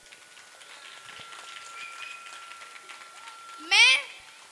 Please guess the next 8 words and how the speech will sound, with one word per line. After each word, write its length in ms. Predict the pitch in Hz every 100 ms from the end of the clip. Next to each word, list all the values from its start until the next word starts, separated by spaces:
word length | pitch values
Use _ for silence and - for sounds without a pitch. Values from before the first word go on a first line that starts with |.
| - - - - - - - - - - -
आप 360 | 349 415 539 -
सभी 300 | 453 440 480
से 140 | 494 480
कहना 360 | 427 415 415
चाहती 360 | 403 381 320 330
हूं 160 | 294 214 - - - - - -
कि 160 | 370
इस 140 | 571